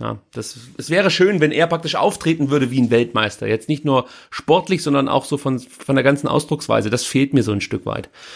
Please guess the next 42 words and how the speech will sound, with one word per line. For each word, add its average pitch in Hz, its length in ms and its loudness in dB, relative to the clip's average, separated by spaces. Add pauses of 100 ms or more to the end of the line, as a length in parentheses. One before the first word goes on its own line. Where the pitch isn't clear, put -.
(400)
Aber 107 180 -6
ja, 107 240 -4
es - 80 -14
ist, - 240 -2
glaube 139 220 4
ich, 131 100 -6
nicht 131 180 0
seine 110 200 2
Art, 104 180 -2
um 107 120 -4
das 107 120 -4
nochmal 107 320 -2
zu - 140 -10
wiederholen. 104 480 0 (680)
Ähm, 107 300 -2
müssen 120 160 0
wir 135 60 4
mal 123 100 4
gucken, 123 300 -2
wie 117 60 2
sich 113 100 -4
das - 160 2
entwickelt. 143 380 2
Aber 120 120 4
ich 123 100 -6
kann 180 280 4
mir 175 160 6
vorstellen, 151 480 2
dass 143 80 0
du 151 80 -6
da 127 120 0
absolut - 300 -4
recht 156 160 0
hast, 151 160 0
dass - 140 -4
Pavard 131 400 0 (460)
auf - 200 -2
rechts 131 240 0
weiter 147 400 2 (300)
aktiv 156 420 -4
bleiben 139 300 2
darf. 135 400 2